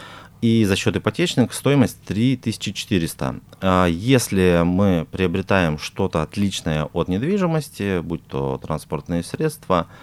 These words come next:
а, работы, услуги, то стоимость будет, а, зависеть от, а, суммы аккредитива и составит от пятисот рублей до десяти тысяч рублей.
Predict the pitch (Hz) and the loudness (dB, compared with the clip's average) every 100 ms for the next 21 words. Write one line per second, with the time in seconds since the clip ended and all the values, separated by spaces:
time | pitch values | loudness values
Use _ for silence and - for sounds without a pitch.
0 | - - - - 73 73 76 85 85 - | -20 -20 -18 -6 -2 0 0 0 -2 -2
1 | 87 - 180 160 127 - 95 - 110 90 | -4 -2 -2 0 -2 -2 -4 2 4 6
2 | 82 78 - - 85 82 80 - - 80 | 4 0 -8 -8 -4 -2 -2 -4 -4 -2
3 | 78 78 82 101 98 - - 92 90 - | -2 -2 2 2 0 -6 -8 0 0 0
4 | 82 76 - 92 87 113 131 214 190 113 | -4 -4 -2 -2 0 0 0 0 0 0
5 | 104 110 90 - 98 87 - 87 - 90 | 0 0 0 0 -2 -2 -6 -6 -4 -4
6 | - 123 175 123 87 110 143 98 - 104 | -2 -2 0 0 -2 0 2 0 -4 -4
7 | 110 - 90 - - 69 71 73 | -4 -4 -6 -4 -6 -4 -4 -6